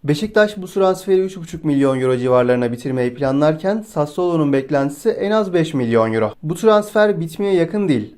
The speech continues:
ama yabancı sınırında hocasının elini rahatlatmak isteyen Beşiktaş yönetimi Kaan Ayhan transferini zorluyor. Rıdvan ve Emirhan İkka'nın gitmesinin ardından bir yerli krizi oluşabilir. Beşiktaş Kaan Ayhan'ı alırsa bu sorunu büyük oranda çözebilir. Kaan Ayhan stoper dışında sağ bek ve orta sahada da oynayabiliyor.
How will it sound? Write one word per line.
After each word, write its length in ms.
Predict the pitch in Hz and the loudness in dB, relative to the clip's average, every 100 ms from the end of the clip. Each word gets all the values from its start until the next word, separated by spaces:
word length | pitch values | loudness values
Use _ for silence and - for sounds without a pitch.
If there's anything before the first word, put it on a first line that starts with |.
| - | -4
ama 180 | 139 131 | 0 2
yabancı 400 | 131 143 165 170 | 2 2 0 -2
sınırında 360 | 175 170 170 | -2 -2 -2
hocasının 480 | 175 156 156 156 165 | -2 0 -2 -2 -2
elini 260 | 160 160 156 | 0 2 2
rahatlatmak 500 | 147 151 160 202 208 | 0 0 -4 -4 -6
isteyen 340 | - 135 117 | -2 0 0
Beşiktaş 500 | 120 - 165 170 165 | -2 -6 -4 -4 -2
yönetimi 460 | 170 165 190 208 208 | -2 -2 -4 -6 -6
Kaan 220 | 185 180 | -4 -2
Ayhan 280 | 190 214 214 | 0 -2 -4
transferini 640 | 202 165 151 - 185 226 | 0 0 0 -2 0 0
zorluyor. 460 | 180 143 127 113 104 - - | 4 4 4 0 0 -8 -4
Rıdvan 500 | 139 156 185 226 214 | 0 2 2 2 2
ve 60 | |
Emirhan 300 | 202 196 196 | 2 0 -4
İkka'nın 360 | 196 196 190 185 | -6 -4 -4 -4
gitmesinin 460 | 170 175 170 180 | -6 -6 -6 -4
ardından 600 | 175 165 160 180 202 196 | 0 2 2 0 -2 -2
bir 60 | 170 | 0
yerli 320 | 180 180 180 | 2 4 2
krizi 280 | 180 147 151 | -2 -2 4
oluşabilir. 680 | 190 160 160 135 117 - - - | 4 4 0 0 0 -4 -16 -8
Beşiktaş 480 | 139 165 160 156 | -6 -4 0 0
Kaan 220 | 156 156 151 | 0 0 2
Ayhan'ı 300 | 151 165 185 | 0 0 0
alırsa 440 | 165 160 214 190 | -2 -2 -4 -4
bu 60 | 196 | -4
sorunu 420 | 214 202 202 160 | 0 2 2 0
büyük 220 | 196 220 | -2 0
oranda 320 | 175 165 208 | 2 2 2
çözebilir. 600 | 220 180 151 123 113 - - | 0 0 2 2 0 -4 -6
Kaan 240 | 147 156 | 2 4
Ayhan 320 | 175 185 214 | 2 0 -2
stoper 480 | 220 - 170 180 175 | -4 -6 -4 0 0
dışında 360 | 170 170 185 190 | -2 -4 -4 -4
sağ 280 | 190 180 175 | -2 0 0
bek 160 | 185 | 0
ve 40 | 185 | 0
orta 260 | 170 170 | 0 -2
sahada 300 | 170 143 143 | -2 -2 0
da 60 | 175 | 0
oynayabiliyor. 580 | 180 147 131 123 113 | 2 2 2 0 0